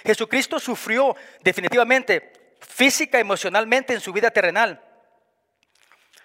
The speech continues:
Pero algo que está pasando en este momento, en el Salmo veintidós, en el versículo uno, es un, un acontecimiento que jamás Jesús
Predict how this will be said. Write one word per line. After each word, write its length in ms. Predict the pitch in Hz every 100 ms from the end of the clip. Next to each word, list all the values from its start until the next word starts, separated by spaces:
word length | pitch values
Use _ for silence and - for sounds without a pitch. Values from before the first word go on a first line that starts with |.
| _ -
Pero 180 | 185
algo 280 | 208 285 277
que 80 | 254
está 280 | - - 269
pasando 380 | 285 - 277 254
en 80 |
este 260 | 240 269 254
momento, 760 | 233 226 262 240 - 208 214 -
en 180 | 180 170
el 140 | 160
Salmo 400 | - 233 254 233
veintidós, 380 | 220 214 208 208
en 80 | 190
el 60 |
versículo 500 | 165 156 233 - 214
uno, 320 | 226 226 190 - _ - - _ _ _ _ _ _ _ _ _ _ _ _ -
es 160 | 220
un, 160 | 247 240 - _ _
un 180 | 240 269
acontecimiento 880 | - 233 214 - 196 214 247 247
que 180 | 220 214
jamás 840 | - 208 208 277 190 - - - _ _ _ _ _ _ _
Jesús 600 | - 202 - 285 262 -